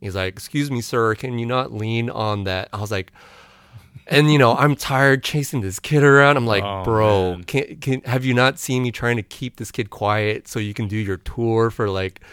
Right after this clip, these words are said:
Speaker 1: the last forty-five
Speaker 2: Jeez.
Speaker 1: minutes? Cut me some freaking slack here." Um,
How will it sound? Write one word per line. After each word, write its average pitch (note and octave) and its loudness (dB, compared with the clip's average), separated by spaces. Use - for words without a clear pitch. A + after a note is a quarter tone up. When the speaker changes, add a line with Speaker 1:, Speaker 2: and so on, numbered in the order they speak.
Speaker 1:
the G#2+ 0
last G#2 0
forty-five G2+ -2
Speaker 2:
Jeez. F#2+ -8
Speaker 1:
minutes? G2+ -4
Cut - -10
me C3+ -8
some F#2+ -8
freaking A#2+ -6
slack G#2 -10
here." F#2 -12
Um, G2+ 2